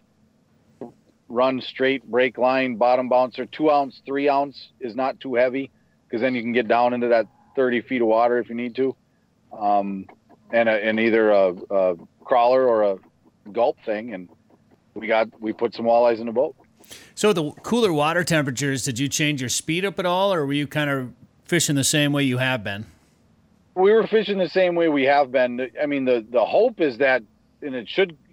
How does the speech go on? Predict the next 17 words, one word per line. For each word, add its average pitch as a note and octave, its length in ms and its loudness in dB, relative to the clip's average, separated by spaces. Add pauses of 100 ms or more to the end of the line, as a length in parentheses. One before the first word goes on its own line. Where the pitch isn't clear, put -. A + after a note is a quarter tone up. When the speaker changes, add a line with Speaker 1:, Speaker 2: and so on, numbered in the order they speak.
(200)
Speaker 1:
it D3+ 140 -10
should C4 240 0
be G3+ 120 0
happening C3 480 -2
now, C3+ 340 0
is G#2+ 140 -6
those B2+ 200 0
fish F#3 200 0
should C#3 240 -6
be B2+ 140 -2 (300)
congregating C#3 800 0
and, G#2 240 -10
you B2 80 -6
know, G#2 200 0 (200)
schooling D3 460 0
up C#3 280 0
and G2+ 220 -8